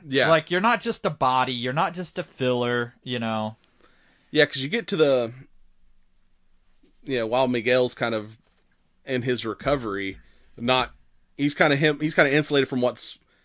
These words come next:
Speaker 2: going on with Cobra Kai and Miyagi-Do. But yeah, uh, Sam's whole, like, struggle with kind of, like, P T S D. I mean, she goes to school and it keeps getting flashbacks of the fight with Tori,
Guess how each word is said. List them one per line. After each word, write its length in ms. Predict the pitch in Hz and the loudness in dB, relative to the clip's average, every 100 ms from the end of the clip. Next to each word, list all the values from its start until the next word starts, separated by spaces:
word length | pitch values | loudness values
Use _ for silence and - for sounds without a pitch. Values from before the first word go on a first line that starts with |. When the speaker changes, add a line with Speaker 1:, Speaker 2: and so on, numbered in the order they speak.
| _ _ - | _ _ -6
Speaker 2:
going 320 | 120 131 131 | 2 4 6
on 280 | 123 123 123 | 4 2 2
with 220 | 117 113 | 0 -4
Cobra 320 | - 123 120 117 | -2 0 0 -2
Kai 340 | 117 113 110 | 0 0 0
and 400 | 107 104 104 98 - | -2 -4 -8 -14 -10
Miyagi-Do. 760 | 110 107 131 135 104 101 98 - _ _ _ _ _ _ | -6 0 0 0 -2 -4 -4 -10 _ _ _ _ _ _
But 100 | 147 | 4
yeah, 220 | 147 123 120 _ _ - | 6 6 2 _ _ -6
uh, 140 | 123 | -6
Sam's 640 | 113 - 147 170 156 135 - | -4 2 6 6 2 -2 -2
whole, 240 | 143 135 | 0 2
like, 180 | 127 123 | 0 0
struggle 380 | - 139 127 127 | -2 -2 -2 -2
with 120 | 123 | -2
kind 240 | 127 123 | -2 -2
of, 160 | 120 113 | -2 -2
like, 260 | 117 - - | -4 -6 -6
P 160 | 143 | -4
T 160 | 135 135 | 0 0
S 120 | 117 | 0
D. 440 | 120 139 135 107 - _ _ _ _ | 0 0 2 0 -10 _ _ _ _
I 80 | 120 | -4
mean, 100 | 123 | -4
she 260 | 117 170 139 _ _ _ _ 147 | -4 -6 -10 _ _ _ _ 4
goes 260 | 156 147 | 6 6
to 80 | 120 | 2
school 360 | - 151 151 135 | -4 0 2 2
and 80 | |
it 60 | 117 | -2
keeps 160 | 131 131 | -6 -8
getting 160 | 113 | -10
flashbacks 840 | 104 120 120 120 - 117 117 - | -6 0 0 0 0 0 -2 -6
of 460 | 107 107 107 104 - - | -6 -6 -6 -12 -16 -14
the 80 | |
fight 300 | 117 123 120 | -2 0 0
with 120 | 107 - | -2 -4
Tori, 520 | 143 127 113 107 | 0 2 2 -2